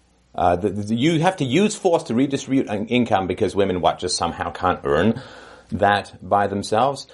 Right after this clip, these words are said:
And my argument would be pretty much if you think that, uh, coercive redistribution is somehow giving people choice, then you are confusing rape with lovemaking. You are confusing theft with charity. And that is, um,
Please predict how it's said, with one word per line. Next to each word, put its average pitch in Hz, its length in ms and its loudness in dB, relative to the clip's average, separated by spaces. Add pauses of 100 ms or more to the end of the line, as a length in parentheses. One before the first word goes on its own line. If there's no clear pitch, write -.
(140)
And 175 100 0
my 233 140 4
argument 147 420 2
would 127 160 2
be 131 160 4
pretty 139 280 0
much 117 240 2
if 127 180 2
you 160 140 0
think 156 440 0
that, 101 460 2 (460)
uh, 95 140 -2
coercive 127 580 2
redistribution 117 960 0
is 104 180 0
somehow 113 460 -2
giving 113 400 0
people 151 300 0
choice, 156 500 -4 (680)
then 123 240 2
you 147 160 4
are 165 180 4
confusing 107 520 0
rape 90 200 4
with 78 100 -6
lovemaking. 85 560 0 (180)
You 117 140 4
are 107 60 4
confusing 104 480 0
theft - 540 -2 (240)
with 101 200 0
charity. 90 500 0 (920)
And 110 240 0
that 147 500 0
is, 104 560 0
um, 87 420 0